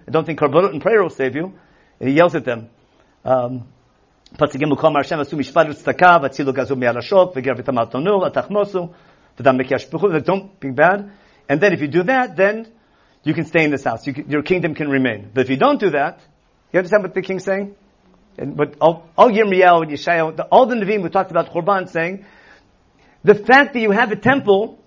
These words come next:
makes things worse for you. Why? If you didn't have a temple and you didn't go public with this idea of God's people, and you were corrupt and rotten and unjust, okay, you're like everybody else.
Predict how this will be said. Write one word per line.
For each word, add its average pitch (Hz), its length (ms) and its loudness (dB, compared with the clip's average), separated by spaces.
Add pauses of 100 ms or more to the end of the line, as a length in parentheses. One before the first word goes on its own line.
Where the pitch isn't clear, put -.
(320)
makes 214 240 4
things 180 180 -4
worse 202 200 6
for - 140 -8
you. 113 120 -4
Why? 131 300 0 (520)
If 277 140 2
you 311 80 0
didn't 285 180 0
have 214 120 2
a 190 40 -8
temple 190 440 -2
and 185 100 -8
you 175 80 -2
didn't 202 160 -4
go 190 100 4
public 180 400 -2
with 170 120 -6
this 160 120 -10
idea 165 260 0
of 156 80 -4
God's 156 200 -2
people, 156 480 -2 (240)
and 185 160 2
you 180 80 2
were 175 100 0
corrupt 160 380 0
and 156 120 -4
rotten 156 260 2
and 147 120 -2
unjust, 151 400 -2
okay, 320 460 2
you're 233 140 0
like 214 140 0
everybody 180 400 0
else. 123 300 -6